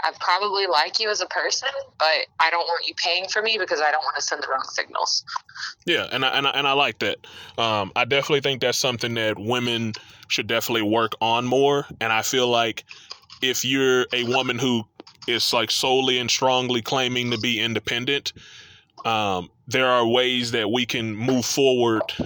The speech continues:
Speaker 2: as both men and women, um, that are much more respectable versus, you know, me paying for you thinking things went great, ending the night off great, and, you know, you never reaching out to me ever again,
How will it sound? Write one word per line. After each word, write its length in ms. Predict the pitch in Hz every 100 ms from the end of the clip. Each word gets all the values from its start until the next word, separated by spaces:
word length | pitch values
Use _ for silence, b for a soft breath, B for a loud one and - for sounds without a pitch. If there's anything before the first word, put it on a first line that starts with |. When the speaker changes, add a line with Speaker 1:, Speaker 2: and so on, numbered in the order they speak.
| -
Speaker 2:
as 340 | 117 110 104
both 280 | - 123 120
men 240 | 123 131 120
and 260 | 151 151
women, 320 | 117 107 101 113 B B B
um, 500 | 110 104 95 90 82 - _ -
that 120 | 127
are 80 | 117
much 280 | 117 131 -
more 180 | 127 120
respectable 680 | 104 - 127 - 151 160 170 -
versus, 840 | 110 110 117 117 - 117 113 107 - B B B
you 100 | 110
know, 160 | 110 107
me 180 | 127 131
paying 400 | 156 135 131 120
for 240 | 131 120
you 160 | 117 113
thinking 380 | 139 127 127
things 340 | 117 120 117 113
went 220 | 120 98
great, 400 | 143 156 127 113 B B -
ending 260 | 127 123 117
the 80 | 120
night 240 | 127 120
off 220 | 113 107
great, 340 | - 143 127 117
and, 320 | 107 101 95 B B B
you 80 | 107
know, 140 | 107
you 180 | 107 120
never 380 | 120 135 131 127
reaching 360 | 131 120 123
out 220 | 117 117 120
to 120 | 117
me 200 | 110 110
ever 280 | 110 113 107
again, 440 | 101 110 101 92